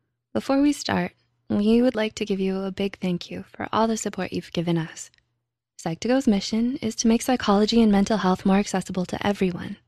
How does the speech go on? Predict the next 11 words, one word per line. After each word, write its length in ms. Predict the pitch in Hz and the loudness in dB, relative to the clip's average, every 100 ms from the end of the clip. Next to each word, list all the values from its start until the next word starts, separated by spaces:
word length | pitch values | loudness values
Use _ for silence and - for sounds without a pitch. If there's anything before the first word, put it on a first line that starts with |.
| _ _ _ _ - | _ _ _ _ -12
Now, 160 | - - _ _ | -12 -12 _ _
let's 160 | 220 - | -6 -4
get 180 | 208 - | -4 -6
to 120 | - | -4
the 80 | 185 | -2
video. 280 | 175 190 185 - _ _ _ _ _ _ _ _ _ | -2 -4 -10 -18 _ _ _ _ _ _ _ _ _
Have 180 | 240 220 | 0 4
you 160 | 233 240 | 8 8
ever 220 | 196 185 | 6 4
been 300 | 185 175 175 | 4 4 4
brokenhearted? 760 | 170 - 175 180 175 - - | 0 0 -2 -2 -8 -10 -14